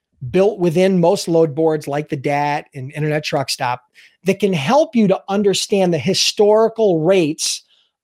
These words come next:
of a truck from any given market or in, in any given lane,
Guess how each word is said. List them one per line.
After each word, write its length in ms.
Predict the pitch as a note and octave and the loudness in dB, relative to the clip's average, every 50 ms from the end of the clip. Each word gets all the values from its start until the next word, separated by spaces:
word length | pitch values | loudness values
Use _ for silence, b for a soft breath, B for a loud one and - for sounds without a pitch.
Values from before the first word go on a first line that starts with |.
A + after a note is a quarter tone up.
| _ _ | _ _
of 200 | F3 F3+ G3 F3+ | 0 2 2 2
a 60 | G#3 G3 | 0 -2
truck 480 | G3 - - A3+ A3 F3 D#3 - - | -2 -2 0 2 2 2 0 -2 -6
from 200 | - - D#3 D#3 | -6 -6 -2 -2
any 200 | D#3+ E3 E3+ E3+ | 0 0 0 -2
given 320 | D3+ C#3+ D#3+ D3 D3+ D#3 E3 | 0 0 0 0 0 -2 -2
market 480 | F#3+ A3 G#3 D#3+ - C#3+ B2 - _ _ _ _ _ | 0 0 0 -2 -2 -8 -14 -16 _ _ _ _ _
or 140 | D3 D3 D3 | -6 -4 -4
in, 80 | C#3+ | -4
in 140 | C#3 C#3 C#3 | -4 -4 -4
any 160 | C3+ C3+ C3+ | -6 -6 -4
given 240 | C3 C#3+ C#3 C#3 C#3+ | -6 -4 -4 -4 -4
lane, 440 | D#3 F#3+ A3+ G3 C#3 - C3 B2 | -2 0 0 -2 -2 -6 -10 -16